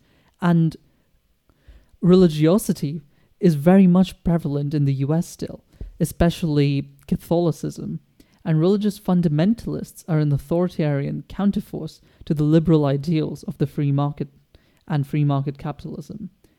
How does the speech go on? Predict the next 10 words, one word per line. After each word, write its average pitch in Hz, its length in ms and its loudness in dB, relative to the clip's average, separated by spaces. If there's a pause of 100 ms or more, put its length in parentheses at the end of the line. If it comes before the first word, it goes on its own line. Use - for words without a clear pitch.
(280)
So - 180 0
when 208 260 4
they 202 100 4
use 180 400 2
avenues 170 440 2
of 139 160 -6
capitalism 147 600 -2
as 143 140 0
a 220 60 -2
whole 185 500 -4